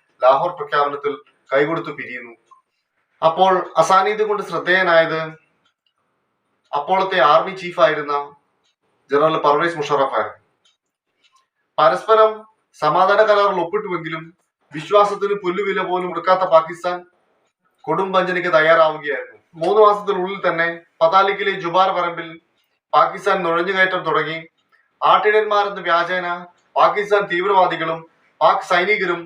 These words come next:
നുഴഞ്ഞുകയറ്റം തുടങ്ങി. ദ്രാസ്, കക്സർ, മുഷ്കോ എന്നിവിടങ്ങളിലാണ് പ്രധാനമായും അവർ നുഴഞ്ഞു കയറിയത്. ആ സമയത്ത്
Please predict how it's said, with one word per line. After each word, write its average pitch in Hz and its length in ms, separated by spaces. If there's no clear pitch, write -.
നുഴഞ്ഞുകയറ്റം 190 640
തുടങ്ങി. 160 340
ദ്രാസ്, 170 360
കക്സർ, 185 440
മുഷ്കോ 147 360
എന്നിവിടങ്ങളിലാണ് 170 920
പ്രധാനമായും 156 760
അവർ 139 160
നുഴഞ്ഞു 143 400
കയറിയത്. 127 400
ആ 175 140
സമയത്ത് 202 440